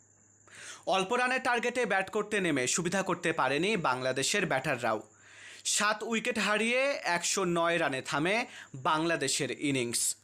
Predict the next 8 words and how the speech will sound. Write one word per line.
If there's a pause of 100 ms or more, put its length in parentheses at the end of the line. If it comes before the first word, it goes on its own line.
(960)
এদিন
তাহিদ
হৃদয়
এবং
মাহমুদুল্লাহ
রিয়াদের
জুটিতে (180)
বাংলাদেশ